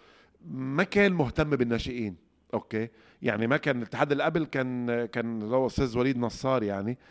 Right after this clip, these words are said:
يمكن ما بعرف ظروفه كانت شو منعاه إنه هو يعمل بطولة للناشئين أو يهتم بهالقد بالناشئين. أوكي.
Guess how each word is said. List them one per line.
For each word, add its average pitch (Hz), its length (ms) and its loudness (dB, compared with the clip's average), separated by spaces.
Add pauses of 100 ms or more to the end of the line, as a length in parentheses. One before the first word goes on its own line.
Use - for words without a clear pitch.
(240)
يمكن 180 340 2
ما 185 120 4
بعرف 156 340 4
ظروفه 123 420 8
كانت 123 200 -2
شو 160 200 6
منعاه 131 360 4
إنه 143 140 0
هو 135 140 4
يعمل 135 260 2
بطولة 143 320 2
للناشئين 123 680 -4 (440)
أو 123 160 6
يهتم 135 360 2
بهالقد 127 360 0
بالناشئين. 120 680 -2 (520)
أوكي. 131 440 2